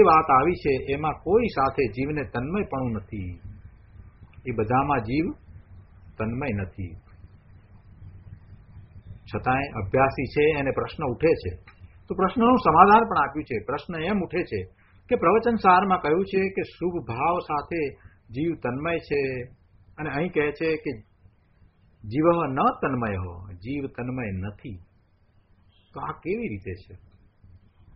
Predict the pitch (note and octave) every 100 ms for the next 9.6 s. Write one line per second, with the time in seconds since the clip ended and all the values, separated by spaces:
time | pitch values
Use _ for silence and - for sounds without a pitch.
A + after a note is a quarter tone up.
0 | - _ - C3+ C3 A2+ G2 A#2+ - D3+
1 | D3 C#3+ C#3 C#3+ D3+ - - - - -
2 | B2 C3+ C#3 E3+ F#3 - _ - - -
3 | - G3 G#3+ F#3 - B2+ C#3+ D#3+ E3 D3
4 | - A#2+ A#2+ A#2 G2+ - - - - -
5 | - - - - - - - - - -
6 | C3 D#3 G#3 A3 A#3 - - - F3 F3
7 | A#3+ - A#3+ A3+ - D4 C#4+ F#3+ F3 D3
8 | A#2+ A2 G#2 - _ _ _ _ _ F#3+
9 | G#2+ A2+ B2 F3 G#3+ G#3